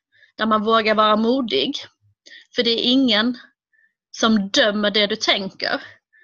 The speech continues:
Och det fiffiga med tankar är att först tänker vi dem och sen när vi jobbar med coaching så sätter vi ord på dem.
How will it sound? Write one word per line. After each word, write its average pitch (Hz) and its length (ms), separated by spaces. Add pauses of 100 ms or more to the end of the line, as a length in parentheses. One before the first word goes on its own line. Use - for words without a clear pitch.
(120)
Och 170 120
det 226 80
fiffiga 240 360
med 220 160
tankar 240 360
är 214 220
att 202 120
först - 280
tänker 214 320
vi 196 100
dem 226 340 (400)
och - 200
sen 208 320
när 208 160
vi 202 300 (100)
jobbar 202 280
med 208 160
coaching 233 520
så 202 120
sätter 202 260
vi 214 80
ord 240 280
på - 100
dem. 330 240